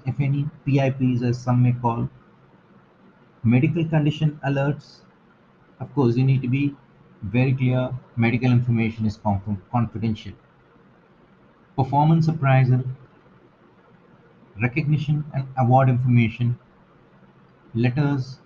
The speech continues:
or notes from customers, colleagues, and other managers. That's the second important thing you need to keep in mind, the personal folder and folios. The third thing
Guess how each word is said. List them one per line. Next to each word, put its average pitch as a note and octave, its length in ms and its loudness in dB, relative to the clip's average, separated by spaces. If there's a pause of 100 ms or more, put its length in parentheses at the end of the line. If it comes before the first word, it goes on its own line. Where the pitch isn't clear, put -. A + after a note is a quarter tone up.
(120)
or B2+ 100 2
notes A2+ 520 2
from B2 240 -2
customers, A2+ 640 -4 (280)
colleagues, A#2+ 540 0 (180)
and G#2+ 220 -4
other A2 140 0
managers. G2 640 -2 (1200)
That's C3 160 -2
the D3 80 -2
second C3 300 -2
important A2+ 520 0
thing F#2+ 200 -6 (920)
you A2+ 100 0
need G#2+ 200 0
to G2+ 40 -12
keep G#2 240 -4
in F#2+ 140 -2
mind, F2+ 240 -2 (380)
the C3 60 -4
personal C3 500 0
folder B2 400 2 (240)
and A2 160 -6
folios. F2+ 560 -6 (3000)
The A#2+ 80 -2
third G3 400 2
thing E3 360 2